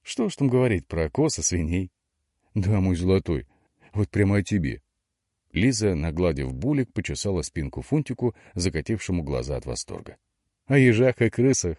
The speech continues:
о жабах и лягушках, ужах и гадюках, о птицах и насекомых. Причём не каких-то там экзотических, а наших, родных, тех, с которыми можно в любой момент столкнуться».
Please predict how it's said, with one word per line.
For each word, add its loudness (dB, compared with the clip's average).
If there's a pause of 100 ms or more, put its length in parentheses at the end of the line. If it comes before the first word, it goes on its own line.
(100)
о 4
жабах 2
и 0
лягушках, 0 (240)
ужах 2
и -2
гадюках, -2 (400)
о 0
птицах -2
и -4
насекомых. -2 (560)
Причём 0
не 2
каких-то -4
там -2 (160)
экзотических, -4 (280)
а 0
наших, -2
родных, 0 (400)
тех, 4
с -12
которыми 2
можно 2
в -2
любой 2
момент 0
столкнуться». -6